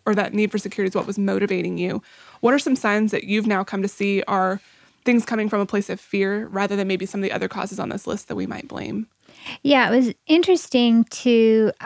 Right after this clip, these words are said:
Speaker 2: I know I've always been a fearful person. I thought a lot of that was motivated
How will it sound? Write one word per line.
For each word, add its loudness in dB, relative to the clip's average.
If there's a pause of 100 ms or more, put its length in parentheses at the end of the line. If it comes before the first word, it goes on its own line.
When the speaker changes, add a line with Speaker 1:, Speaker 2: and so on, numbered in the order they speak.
(120)
Speaker 2:
I 6
know 8
I've 2
always 4
been 2
a 2
fearful 0
person. 2
I 2
thought 0
a 4
lot 2
of 4
that 2
was 0
motivated 4